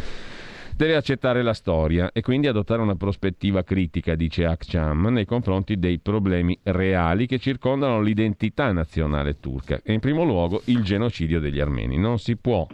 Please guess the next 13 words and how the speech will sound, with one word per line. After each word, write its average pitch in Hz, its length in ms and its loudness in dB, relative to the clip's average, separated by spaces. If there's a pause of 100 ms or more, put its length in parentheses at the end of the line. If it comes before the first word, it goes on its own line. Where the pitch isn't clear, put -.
(100)
evitare 107 600 0
di 104 100 0
fare 90 240 0
i 98 80 0
conti, 85 560 -2
se 87 140 -4
si 80 100 -2
vuole 85 200 2
essere 82 180 -2
una 76 100 0
democrazia, 78 720 0
con 78 220 -4
quella, 73 420 0